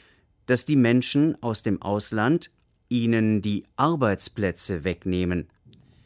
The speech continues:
Sie organisieren Demonstrationen gegen die Menschen aus dem Ausland oder greifen Häuser von Flüchtlingen an.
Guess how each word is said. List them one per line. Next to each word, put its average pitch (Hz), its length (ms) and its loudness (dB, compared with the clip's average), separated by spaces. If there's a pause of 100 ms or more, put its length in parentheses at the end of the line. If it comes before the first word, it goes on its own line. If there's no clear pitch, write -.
(800)
Sie 117 420 0
organisieren 117 1120 2 (240)
Demonstrationen 117 1400 2 (200)
gegen 120 340 2
die 117 100 -2
Menschen 120 600 0
aus 113 240 -6
dem 123 140 0
Ausland 127 680 0 (640)
oder 170 400 2
greifen 123 760 0
Häuser 104 520 2
von 113 280 -4
Flüchtlingen 87 800 -4
an. 90 280 -4